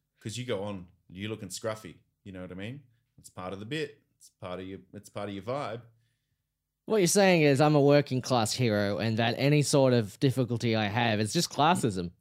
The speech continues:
Speaker 1: Yeah, yeah.
Speaker 2: Okay, there you go.
Speaker 1: Yeah, and that's the one, that's the one diversity we, we're not interested in. We don't want to explore that.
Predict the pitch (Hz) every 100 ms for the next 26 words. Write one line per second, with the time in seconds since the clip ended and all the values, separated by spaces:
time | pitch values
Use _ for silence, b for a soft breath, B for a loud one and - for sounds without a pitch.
0 | _ _ - 339 - - _ - 240 190
1 | 139 151 87 69 - _ _ - 175 -
2 | - B - 175 196 - 143 123 127 151
3 | - 113 104 98 98 92 - 90 90 92
4 | 92 95 92 90 87 90 - 87 78 80
5 | 85 - 98 113 95 85 - 92 71 80
6 | 73 _